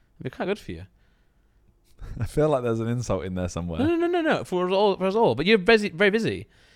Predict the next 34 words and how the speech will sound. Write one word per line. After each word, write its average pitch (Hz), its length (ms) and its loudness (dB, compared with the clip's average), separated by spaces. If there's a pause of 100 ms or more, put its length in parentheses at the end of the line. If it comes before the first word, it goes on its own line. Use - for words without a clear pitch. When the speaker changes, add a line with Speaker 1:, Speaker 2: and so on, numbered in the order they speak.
(160)
Speaker 1:
So, 147 100 2
you 160 160 4
know, 160 60 6
you 139 80 6
Speaker 2:
Yeah. - 80 2
Speaker 1:
could, 190 100 0
you 202 80 2
could 220 80 4
be 202 100 2
going 202 160 4
through 180 120 4
your 180 80 6
busy 175 180 -2
days, 139 380 0
Cyber 147 220 4
and 143 100 0
all 143 80 4
this 147 120 2
stuff, 127 220 2
and 127 80 -4
then, 131 240 -4
you 135 100 -6
know, 110 200 -4
but - 120 -14
spend 151 220 -4
ten 165 100 -4
minutes 151 200 -4
at - 60 -8
home 135 140 -2
in 131 60 -6
the 127 80 -6
morning 117 280 -6
just 117 120 -16
being 110 300 -6